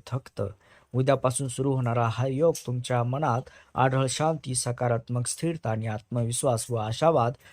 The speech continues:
या चारही गोष्टीची वाढ करणार आहे. कर्क राशीच्या जातकानं अचानक तुमच्या मनात साचलेला भावनिक ताण दूर झाल्यासारखा सा-, झाल्यानंतरच तुम्हाला हलकं वाटेल आणि अनेक दिवसापासून अडकलेले भावनिक विषय सुटल्यासारखे वाटतील.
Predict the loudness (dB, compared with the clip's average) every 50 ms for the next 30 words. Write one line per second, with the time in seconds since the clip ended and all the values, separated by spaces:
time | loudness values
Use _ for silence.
0 | _ _ 0 0 0 0 2 0 2 2 4 2 2 2 2 2 0 0 0 -2
1 | -6 -6 -4 -2 -2 0 2 4 2 2 0 -2 -4 -4 -4 -4 -4 -4 -4 -2
2 | -2 -2 -4 -6 _ _ _ _ _ _ _ -4 -2 -2 0 2 2 2 2 0
3 | -4 -6 -2 -2 -2 0 0 -2 -2 -2 -2 -2 0 0 0 -2 -4 -6 -10 -12
4 | -8 -2 -2 -2 0 0 -2 -2 -2 -4 -4 -4 -6 -4 -2 -2 0 0 0 0
5 | 0 0 0 0 0 -2 -2 -2 0 0 2 2 2 0 0 -2 -2 -2 -2 -2
6 | -4 -4 -4 -4 -2 -2 -2 -2 -2 -2 -4 -4 -6 -6 -4 -2 0 0 0 -2
7 | 0 0 -2 0 2 2 2 2 2 -2 _ -20 -20 -20 -20 -14 -6 0 4 4
8 | 4 4 2 _ -6 -6 -4 -4 -6 -4 0 0 2 4 2 2 2 2 0 2
9 | 4 6 6 6 4 0 -8 -6 -2 0 2 2 4 2 2 -2 -2 0 2 4
10 | 4 4 4 4 0 0 0 -4 -8 -6 -4 -2 -2 -2 -4 -4 -4 -4 -2 -2
11 | 0 -2 -2 -2 -2 -2 -2 -2 -2 -2 -2 -2 -4 -2 -4 -2 0 0 0 0
12 | 0 0 0 2 2 0 0 -2 -6 -18 -20 -20 -20 -12 -4 0 0 2 2 2
13 | 2 2 0 0 0 -2 -2 -2 -2 2 4 6 6 6 4 0 -6 _ _ _
14 | _ -8 -4 -4 -4 0 4 4 4 4 4 0 -2 0 -2 0 0 0 -2 -4
15 | -8 -10 -10 -10